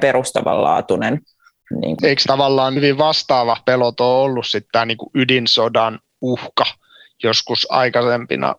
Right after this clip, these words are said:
Speaker 2: vuosikymmeninä, että siinä on pelätty, että joku triggeröi sen, että ensin toisella puolella painetaan nappia ja sit toisella puolella tuhotaan kaikki Neuvostoliiton ja, ja Yhdysvaltain suurkaupungit ydinaseilla ja sitten se laskeuma leviää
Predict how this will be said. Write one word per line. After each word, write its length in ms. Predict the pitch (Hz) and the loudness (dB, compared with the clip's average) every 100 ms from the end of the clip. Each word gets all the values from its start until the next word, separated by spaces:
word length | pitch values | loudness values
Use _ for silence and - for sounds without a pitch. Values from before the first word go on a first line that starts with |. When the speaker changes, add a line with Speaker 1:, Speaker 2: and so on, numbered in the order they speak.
| - | -4
Speaker 2:
vuosikymmeninä, 920 | 123 120 131 - 117 120 - 71 78 | -2 0 -2 -4 -4 -4 -6 -4 -4
että 280 | - - 127 | -4 -2 -2
siinä 320 | 131 123 127 | 0 0 0
on 140 | 127 123 | -2 0
pelätty, 480 | 131 127 - - 117 | 0 0 -2 -2 -2
että 300 | - 120 - - | 0 -2 -2 0
joku 300 | 127 135 123 | 0 0 -2
triggeröi 640 | - 131 131 131 127 120 | 0 0 0 0 2 2
sen, 240 | 117 120 113 | 0 0 -2
että 320 | 113 120 117 | -2 0 0
ensin 300 | 135 120 131 | 0 0 -2
toisella 380 | 113 123 123 120 | 0 2 2 0
puolella 300 | 117 123 120 | 0 0 0
painetaan 520 | - 120 120 120 117 | 0 0 0 0 0
nappia 360 | 117 113 - 113 | 0 -4 0 0
ja 40 | |
sit 180 | 113 120 - | 0 -2 0
toisella 420 | 127 123 120 117 | 0 2 0 0
puolella 400 | 120 117 117 110 - - - - - | 0 0 0 -2 -4 -10 -20 -18 -2
tuhotaan 500 | 131 127 123 131 127 - | 0 2 2 0 0 -2
kaikki 420 | 127 127 - 131 135 110 _ _ _ - | -2 -2 -2 -2 -2 -6 _ _ _ -2
Neuvostoliiton 800 | 135 131 135 - 131 131 127 131 | 0 2 0 0 0 2 0 0
ja, 220 | 131 131 - - - _ - | 2 0 -4 -20 -20 _ -2
ja 100 | 127 | 0
Yhdysvaltain 720 | - 143 135 143 131 127 135 | 2 2 0 2 0 2 0
suurkaupungit 840 | 127 139 127 131 127 123 131 131 127 - | 2 0 0 2 0 0 0 -2 -2 0
ydinaseilla 800 | 143 139 135 127 135 131 127 127 | 2 2 2 0 2 2 2 2
ja 180 | 127 120 | 2 2
sitten 380 | 147 - 131 127 - | 0 0 -2 -2 0
se 100 | 135 | 2
laskeuma 540 | 131 - 135 127 131 | 2 2 0 0 2
leviää 340 | 131 135 131 | 2 2 2